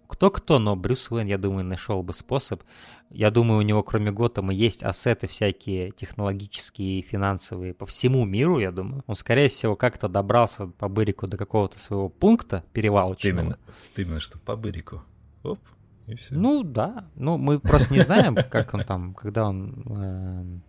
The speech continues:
Speaker 1: вышел-то из этой канавы, да, э, относительно того, что происходит в Готэме.
Speaker 2: В принципе, в данном, в контексте того, что происходит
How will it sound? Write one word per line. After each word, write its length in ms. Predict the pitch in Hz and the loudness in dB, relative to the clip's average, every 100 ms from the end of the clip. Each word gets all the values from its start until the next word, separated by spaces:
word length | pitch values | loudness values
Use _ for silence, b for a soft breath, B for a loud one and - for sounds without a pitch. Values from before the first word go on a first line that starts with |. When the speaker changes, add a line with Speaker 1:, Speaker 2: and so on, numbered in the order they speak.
| _ | _
Speaker 1:
вышел-то 480 | 113 110 - 90 95 | 0 0 -2 -2 -2
из 100 | 90 | 0
этой 460 | 92 - 92 95 110 - | 0 -2 -6 -8 -14 -2
канавы, 420 | 104 104 110 98 | 2 4 4 4
да, 320 | 90 104 101 98 _ _ 104 | 0 -2 -2 -8 _ _ -8
э, 340 | 95 95 107 | -8 -6 -6
относительно 760 | - - 107 - 95 - 95 95 _ _ | -6 -4 -4 -4 -6 -6 -8 -10 _ _
того, 180 | 107 98 | -4 -4
что 200 | - - | -4 -12
происходит 500 | - 98 92 - 95 | -10 -8 -8 -6 -6
в 40 | 95 | -6
Готэме. 480 | 101 - 107 98 b b b b b | -10 -10 -10 -12 b b b b b
Speaker 2:
В 20 | - | 0
принципе, 340 | 247 - 165 | 2 2 0
в 40 | |
данном, 320 | 110 170 180 147 | 4 6 6 0
в 80 | |
контексте 540 | - 151 - - - 139 | 0 0 0 -2 -2 -2
того, 140 | 143 | -4
что 140 | - 127 | -4 -2
происходит 600 | 139 127 - 170 107 | 0 0 0 0 0